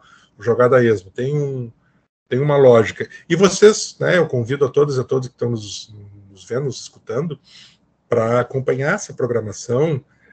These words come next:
participar dela, óbvio, eh, e que já podem, já podem ir tomando, tomando pé do que vai rolar, indo lá no site, que é o w w w ponto instituto ling ponto org ponto b r.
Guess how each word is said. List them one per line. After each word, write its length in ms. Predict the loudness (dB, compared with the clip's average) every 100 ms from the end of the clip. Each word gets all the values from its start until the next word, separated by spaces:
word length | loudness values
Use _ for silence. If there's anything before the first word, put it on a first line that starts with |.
| _
participar 580 | -2 -2 -2 -6 4 4
dela, 460 | 8 8 8 2 -6
óbvio, 460 | -4 -2 -2 -8 -14 _ _ _ _ -12
eh, 300 | -10 -12 -10
e 120 | -6 -6
que 340 | -4 -4 0
já 160 | 2 4
podem, 1160 | 6 6 6 4 2 0 0 -2 -6 -10 -12 -16 -6
já 160 | -4
podem 480 | -2 0 0 -2 -6
ir 40 | -2
tomando, 760 | 0 2 0 -2 -4 -6 -10 _ -12
tomando 440 | -10 -8 -6 -6
pé 400 | -2 2 2 -2 _ _ _
do 100 | -20
que 100 | -14
vai 180 | -4 -2
rolar, 460 | 0 0 0 -2 -6
indo 260 | -6 -4 -2
lá 160 | -2
no 60 | -4
site, 420 | -4 -2 -2 -4
que 60 | -8
é 40 |
o 20 |
w 360 | -2 -2 -2 -4
w 280 | -6 -6 -8
w 340 | -8 -8 -8
ponto 440 | -10 -12 -14 -18 -20 _ _ -8
instituto 420 | -8 -8 -10 -8
ling 400 | -8 -6 -8 -12 _ _ _
ponto 300 | 0 2 2
org 480 | 4 4 2 -6 -16 _ _ _
ponto 260 | -2 -2 2
b 100 | 4
r. 280 | 4 -2